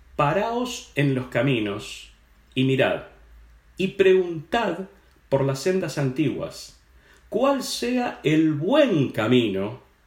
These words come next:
y andad por él, y hallaréis descanso para vuestra alma". Mas dijeron, "No andaremos".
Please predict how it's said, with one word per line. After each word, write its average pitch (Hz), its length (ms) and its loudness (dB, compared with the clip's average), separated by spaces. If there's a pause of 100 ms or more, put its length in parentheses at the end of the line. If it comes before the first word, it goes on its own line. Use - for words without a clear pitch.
(600)
y 131 180 2
andad 135 460 0
por 107 140 0
él, 76 260 -6 (920)
y 165 140 6
hallaréis 196 500 0
descanso 208 880 -4
para 147 220 0
vuestra 127 440 0
alma". 80 340 -4 (1040)
Mas 95 260 -6
dijeron, 113 580 -2 (500)
"No 78 160 -12
andaremos". 127 720 0